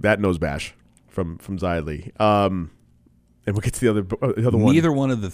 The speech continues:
Speaker 2: neither one of the broken noses should have happened. They both could have been avoided.
Speaker 1: They both could have, but I, I think the
Speaker 2: But I'm very
Speaker 1: this
Speaker 2: happy
Speaker 1: one,
Speaker 2: they didn't. <laughs>
Speaker 1: Yes. With that said, I think this one could have been avoided more so than having a ladder thrown into your face.
Speaker 2: Very true.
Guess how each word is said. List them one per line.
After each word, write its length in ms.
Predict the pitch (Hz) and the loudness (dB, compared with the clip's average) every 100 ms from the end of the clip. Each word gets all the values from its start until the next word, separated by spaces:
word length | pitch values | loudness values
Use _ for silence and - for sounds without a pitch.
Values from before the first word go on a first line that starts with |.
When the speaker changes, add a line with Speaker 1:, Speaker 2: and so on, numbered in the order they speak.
| - | -8
Speaker 2:
neither 280 | - 113 123 | -2 0 0
one 160 | 110 101 | 0 -2
of 60 | |
the 60 | 92 | -2
broken 240 | 85 85 82 | -4 -6 -6
noses 220 | 76 71 | -10 -10
should 120 | - | -14
have 60 | - | -12
happened. 320 | - - - - _ _ _ _ _ _ _ | -14 -14 -18 -20 _ _ _ _ _ _ _
They 140 | - 104 98 | -6 -6 -2
both 200 | - 107 | 2 2
could 100 | - | 0
have 60 | 85 | -4
been 100 | 78 | -6
avoided. 360 | - - - - _ _ _ _ _ - | -10 -12 -12 -16 _ _ _ _ _ 2
Speaker 1:
They 320 | 123 113 110 101 _ _ _ | 6 8 6 2 _ _ _
both 420 | 110 95 120 113 - | -16 -2 2 2 0
could 180 | 127 | 2
have, 260 | 101 87 80 | 2 2 0
but 280 | 92 87 - - - - | 0 0 -2 -12 -16 -6
I, 160 | - 113 | -2 0
I 100 | 123 | 0
think 200 | 143 117 | 0 0
the 360 | 113 101 95 - | 0 0 0 4
Speaker 2:
But 80 | 123 | 4
I'm 120 | 110 | 6
very 200 | 123 110 | 6 8
Speaker 1:
this 120 | 254 | 10
Speaker 2:
happy 180 | 214 165 | 10 8
Speaker 1:
one, 60 | 113 | 6
Speaker 2:
they 120 | 110 | 6
didn't. 400 | 107 95 87 - - | 4 2 0 -4 -8
<laughs> 80 | - | 0
Speaker 1:
Yes. 480 | 131 90 131 - - 196 - _ | 2 2 0 -2 0 0 0 _
With 100 | 131 | 2
that 160 | 135 - | 4 4
said, 120 | 120 | 2
I 60 | 123 | 2
think 160 | 123 | 0
this 180 | 110 147 | 2 2
one 80 | 131 | 2
could 100 | 127 | 4
have 60 | 110 | 4
been 120 | 104 | 4
avoided 400 | 101 104 101 90 | 2 2 2 2
more 300 | 107 110 101 | 2 2 2
so 260 | - 104 95 | 0 0 0
than 360 | 92 87 82 82 | 0 -2 -4 -4
having 240 | 98 90 | -4 -4
a 40 | 85 | -4
ladder 280 | 90 90 | -2 -2
thrown 220 | 82 87 82 | -2 -4 -6
into 160 | 80 | -6
your 80 | 73 | -8
face. 420 | - 90 71 - - | -4 -2 -2 -8 -8
Speaker 2:
Very 340 | 95 98 76 | -2 -2 -2
true. 200 | - - | -8 -16